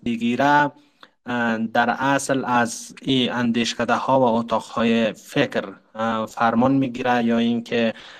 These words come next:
در تعبیر واضح‌تر می‌آیه مسئله را مطرح می‌کنن که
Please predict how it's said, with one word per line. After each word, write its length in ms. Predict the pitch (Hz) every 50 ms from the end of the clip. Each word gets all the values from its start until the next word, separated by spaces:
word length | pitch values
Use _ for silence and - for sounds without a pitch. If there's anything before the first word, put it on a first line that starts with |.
| - _ - 104
در 120 | 113 110
تعبیر 500 | 101 - _ - 113 113 123 123 120 120
واضح‌تر 760 | 113 117 117 113 113 - 131 - - - 127 131 131 127 127 -
می‌آیه 580 | 117 120 127 127 127 127 127 127 120 120 117 113 - -
مسئله 600 | - 117 117 117 117 113 - 117 117 120 120 123
را 240 | 123 123 123 120 117
مطرح 560 | 113 95 98 113 117 117 113 - 127 127 127
می‌کنن 440 | 131 123 120 - 123 123 120 120 120
که 520 | - - 123 123 123 120 117 104 80 78